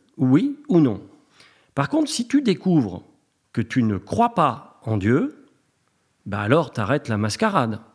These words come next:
Et alors là où cette période a été providentielle, cette période de recherche d'un métier, c'est qu'elle m'a donné du temps.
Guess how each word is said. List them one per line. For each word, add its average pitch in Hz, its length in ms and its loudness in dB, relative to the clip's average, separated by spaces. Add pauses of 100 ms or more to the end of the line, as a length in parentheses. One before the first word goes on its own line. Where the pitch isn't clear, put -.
(720)
Et 139 120 4
alors 143 300 0
là 160 640 -2 (520)
où 190 340 2 (800)
cette - 360 -8
période 147 440 2
a 110 60 0
été 113 340 0
providentielle, 113 1120 -2
cette - 240 -10
période 120 400 -2
de 104 100 -2
recherche 131 800 -2 (500)
d'un 107 220 -2
métier, 156 580 -2 (460)
c'est - 220 -4
qu'elle 117 200 -2
m'a 117 140 0
donné 127 540 0 (120)
du 98 300 -6
temps. - 320 -6